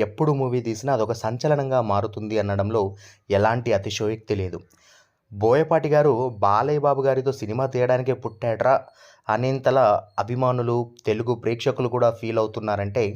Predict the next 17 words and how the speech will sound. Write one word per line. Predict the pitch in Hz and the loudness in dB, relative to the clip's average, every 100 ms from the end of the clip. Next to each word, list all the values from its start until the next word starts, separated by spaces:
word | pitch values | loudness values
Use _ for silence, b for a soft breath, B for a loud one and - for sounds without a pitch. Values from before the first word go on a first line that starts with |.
| 101 B B - | -10 B B -6
ఈ | 110 107 | -4 0
కాంబోకుండే | 104 120 127 123 113 113 101 | 0 2 0 -2 -2 -2 0
దమ్ము, | 98 104 107 110 | 0 0 -2 -2
ఆ | 101 | -2
పవర్ | 98 98 107 | -2 -2 -2
ఏంటో | 104 104 101 95 b b b - | -4 -4 -4 -4 b b b -4
అర్థం | 95 98 113 | -2 0 -2
చేసుకోవచ్చు. | 98 101 - 87 - - _ b b _ | -2 -4 -6 -8 -8 -14 _ b b _
So, | 110 | -2
ఇప్పటికే | 151 180 175 202 | 0 0 2 2
వీళ్ళ | 180 139 | 2 2
కాంబినేషన్‌లో | 131 117 135 131 127 135 135 | 2 0 -2 -4 -2 0 0
మూడు | 107 110 | 0 -2
చిత్రాలు | 113 104 117 117 | -4 -2 -2 -2
వచ్చాయి. | 98 87 - - b b b b _ _ - | -2 -8 -10 -18 b b b b _ _ -6
ఆ, | 110 101 | 0 2
మన | 101 | 2